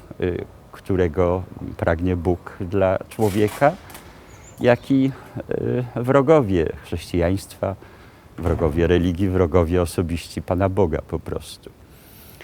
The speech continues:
Y, ta zasada również, y,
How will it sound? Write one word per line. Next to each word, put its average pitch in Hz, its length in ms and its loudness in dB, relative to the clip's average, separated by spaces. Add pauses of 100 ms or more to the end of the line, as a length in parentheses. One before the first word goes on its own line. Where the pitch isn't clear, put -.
(320)
Y, 85 220 2 (340)
ta 120 340 4
zasada 98 760 2 (160)
również, 101 1120 -2
y, 101 320 -2